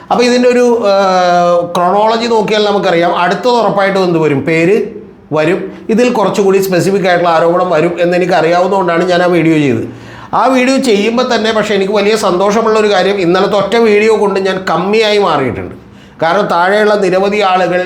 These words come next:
ഞാൻ കമ്മിയാണെന്നും എൻ്റെ ക്രെഡിബിലിറ്റി ലൂസ് ചെയ്തെന്നൊക്കെ കുറേ പേര് എഴുതിയിട്ടുണ്ട്. ക്രെഡിബിലിറ്റി അല്ല, എന്ത്, ഏഹ്, പുല്ല് ലൂസ് ചെയ്താലും എനിക്കൊരു കുഴപ്പമില്ല.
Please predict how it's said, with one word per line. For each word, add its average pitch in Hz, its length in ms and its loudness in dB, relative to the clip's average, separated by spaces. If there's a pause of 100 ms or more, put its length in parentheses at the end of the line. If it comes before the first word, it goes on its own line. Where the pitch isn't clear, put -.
(100)
ഞാൻ 170 100 0 (120)
കമ്മിയാണെന്നും 170 680 0
എൻ്റെ 165 140 0 (100)
ക്രെഡിബിലിറ്റി 170 640 0
ലൂസ് 170 240 2
ചെയ്തെന്നൊക്കെ 170 480 2
കുറേ 156 220 0
പേര് 160 180 0
എഴുതിയിട്ടുണ്ട്. 139 380 -2 (400)
ക്രെഡിബിലിറ്റി 196 580 2
അല്ല, 208 100 2 (160)
എന്ത്, 170 220 -2 (300)
ഏഹ്, 175 260 2 (100)
പുല്ല് 175 280 2
ലൂസ് 185 240 2
ചെയ്താലും 190 300 0
എനിക്കൊരു 180 280 0
കുഴപ്പമില്ല. 156 360 0